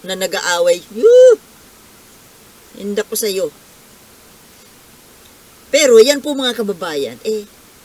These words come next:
kung may babalikan. Kung may babalikan pa na Boss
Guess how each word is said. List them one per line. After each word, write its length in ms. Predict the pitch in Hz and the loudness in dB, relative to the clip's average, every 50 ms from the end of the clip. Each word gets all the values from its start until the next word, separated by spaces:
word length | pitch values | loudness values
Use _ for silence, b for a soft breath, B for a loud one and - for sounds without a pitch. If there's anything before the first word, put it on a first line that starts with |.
| - - - - - - _ - - - - - - - - - - - - - - | -20 -20 -20 -20 -20 -20 _ -20 -20 -20 -20 -20 -20 -20 -20 -20 -20 -20 -20 -20 -20
kung 160 | - 330 302 | -16 -12 -10
may 160 | 285 262 214 165 | -6 -6 -6 -6
babalikan. 640 | 156 156 131 113 127 117 127 - - - 139 - - - - - - - - - - - - - - - _ - - - - - - - _ - - - - - - - - - - _ - - _ - - - - - - - - - - - | -8 -16 -18 -18 -18 -20 -20 -20 -20 -20 -20 -20 -20 -20 -20 -20 -20 -20 -20 -20 -20 -20 -20 -20 -20 -20 _ -20 -20 -20 -20 -20 -20 -20 _ -20 -20 -20 -20 -20 -20 -20 -20 -20 -20 _ -20 -20 _ -20 -20 -20 -20 -20 -20 -20 -20 -20 -12 2
Kung 160 | - 494 523 466 | 2 2 2 2
may 160 | 220 180 156 | -6 -8 -8
babalikan 640 | 147 156 151 135 135 139 135 143 143 - 151 147 143 135 | -10 -12 -12 -12 -12 -10 -10 -10 -10 -10 -12 -16 -16 -16
pa 80 | - 143 | -14 -16
na 320 | 139 143 139 131 127 120 - - - - - - - - - - _ - - - _ - - - - - - - - - 143 139 139 | -14 -14 -16 -18 -18 -20 -20 -20 -20 -20 -20 -20 -20 -20 -20 -20 _ -20 -20 -20 _ -20 -20 -20 -20 -20 -20 -20 -20 -20 -20 -12 -2
Boss 200 | 185 208 202 - | -2 0 0 0